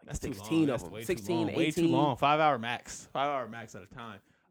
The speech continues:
Speaker 1: Uh, T I came out. A lot of, a lot of rappers came out and had a lot of things to say. Um, he refers to Donald Trump as the spokesperson for white supremacy.
Speaker 2: Sounds about right.
Speaker 1: You know what's crazy? Like, I never, I tell everybody this,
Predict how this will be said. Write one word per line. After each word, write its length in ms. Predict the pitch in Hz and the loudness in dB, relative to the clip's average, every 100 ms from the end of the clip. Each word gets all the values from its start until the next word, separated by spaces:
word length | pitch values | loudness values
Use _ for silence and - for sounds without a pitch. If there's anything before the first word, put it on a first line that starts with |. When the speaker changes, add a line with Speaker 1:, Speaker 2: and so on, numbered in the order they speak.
| - | -4
Speaker 1:
Uh, 420 | 135 143 143 143 143 | 2 4 4 0 -4
T 220 | 190 165 | -4 2
I 300 | 165 185 214 | 2 2 -2
came 260 | - 185 175 | -4 -4 -2
out. 140 | 175 | -2
A 20 | |
lot 160 | 165 - | 0 0
of, 80 | 110 | 0
a 40 | |
lot 160 | 160 170 | 2 2
of 60 | |
rappers 280 | 135 135 117 | 2 2 -2
came 220 | - 120 | -6 -4
out 220 | 110 110 - | -4 -4 -8
and 60 | |
had 120 | 123 | -10
a 40 | 110 | -10
lot 120 | 110 | -10
of 80 | 107 | -10
things 180 | 113 107 | -12 -12
to 80 | |
say. 380 | - 110 104 107 _ _ _ _ _ | -12 -10 -10 -12 _ _ _ _ _
Um, 480 | 104 104 101 101 98 _ _ - | -14 -12 -10 -10 -10 _ _ -14
he 100 | 151 | -4
refers 400 | 160 151 143 135 | -2 0 0 -2
to 60 | 123 | -6
Donald 260 | 123 123 | -8 -8
Trump 240 | - 120 104 | -10 -14 -14
as 120 | 107 | -16
the 80 | 107 | -20
spokesperson 580 | - 123 - 127 113 - | -12 -12 -10 -12 -12 -14
for 120 | - | -16
white 240 | 98 113 | -14 -14
supremacy. 580 | - - - 127 117 - _ _ _ _ _ _ _ - | -16 -20 -10 -10 -10 -14 _ _ _ _ _ _ _ -8
Speaker 2:
Sounds 260 | 135 123 | -4 -2
about 240 | 123 127 127 | 0 2 2
right. 320 | 147 151 - _ _ _ _ _ _ _ _ _ _ - | 2 0 -6 _ _ _ _ _ _ _ _ _ _ -2
Speaker 1:
You 40 | 220 | 2
know 60 | |
what's 100 | 240 | 2
crazy? 360 | 220 208 185 165 | 4 2 2 -2
Like, 240 | 151 151 | -4 0
I 20 | |
never, 460 | 180 190 180 165 131 _ _ _ _ _ _ _ _ _ _ - | 4 4 2 -4 -6 _ _ _ _ _ _ _ _ _ _ -18
I 60 | |
tell 160 | 135 170 | -6 -2
everybody 300 | 156 131 120 | 0 -2 -6
this, 120 | 113 | -10